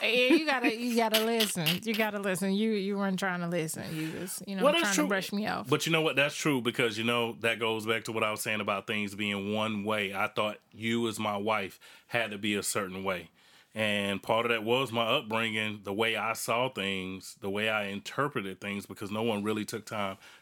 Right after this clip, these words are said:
Speaker 2: to explain those things to us. So, yeah, I was lost.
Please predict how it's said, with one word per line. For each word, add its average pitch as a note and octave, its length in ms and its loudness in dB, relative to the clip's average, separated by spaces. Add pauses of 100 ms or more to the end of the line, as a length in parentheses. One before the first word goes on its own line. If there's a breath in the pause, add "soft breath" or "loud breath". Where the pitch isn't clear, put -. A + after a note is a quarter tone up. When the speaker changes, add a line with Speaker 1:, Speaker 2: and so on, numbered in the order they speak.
Speaker 2:
to A2 160 0
explain G#2 440 -2
those F#2 220 -4
things F#2+ 440 -8
to B3 260 -2
us. - 340 -12 (1400)
So, F2+ 480 0
yeah, C3+ 140 2
I A#2+ 140 2
was A#2+ 140 -4
lost. B2 500 -2